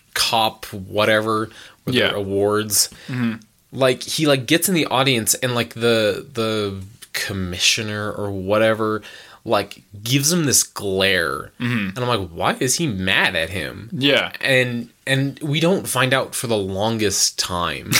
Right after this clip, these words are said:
Speaker 2: <laughs>
Speaker 1: why he's mad.
Speaker 2: Yeah.
Speaker 1: And then, and it's only until he does that stupid long hallway scene that the commissioner's like, "Politicians are mad at you." And,
Speaker 2: Yeah.
Speaker 1: like, shows him the paper.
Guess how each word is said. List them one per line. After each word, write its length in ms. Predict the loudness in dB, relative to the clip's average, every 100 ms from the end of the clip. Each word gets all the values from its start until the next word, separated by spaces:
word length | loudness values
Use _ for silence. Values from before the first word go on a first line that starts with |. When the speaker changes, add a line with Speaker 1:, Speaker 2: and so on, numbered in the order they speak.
| 4 4 4 2 2
Speaker 2:
<laughs> 560 | 0 0 -4 0 0 2
Speaker 1:
why 320 | 2 4 2 0
he's 300 | 0 0 0
mad. 600 | 2 2 4 2 -2 -6 0
Speaker 2:
Yeah. 360 | 2 2 0 -6 _ _ _ _ _ -2
Speaker 1:
And 240 | 0 2 4
then, 480 | 4 4 0 -8 _ -2
and 140 | 0
it's 100 | 2
only 380 | 4 4 4 2
until 580 | 0 0 4 4 4 0 _ _ -20 -16
he 160 | -8 0
does 180 | 2
that 160 | 2 2
stupid 600 | 4 4 2 2 2 0
long 300 | 2 2 2
hallway 480 | 0 2 4 2 2
scene 560 | 2 0 -2 -4 -6 -12 -20 -20 -20 _ -10
that 440 | 0 4 4 0 -4
the 80 |
commissioner's 440 | -2 0 2 2 2
like, 180 | 0 0 -14 -18 -16 -12 -4
"Politicians 580 | 0 2 4 2 2 -2
are 40 | 0
mad 180 | 0
at 60 | 0
you." 260 | -4 -6 -8 -16 -20 -8 0
And, 80 |
Speaker 2:
Yeah. 140 | 2 2
Speaker 1:
like, 80 | 2
shows 260 | 2 2
him 120 | 0
the 80 | -4
paper. 480 | 0 0 0 -4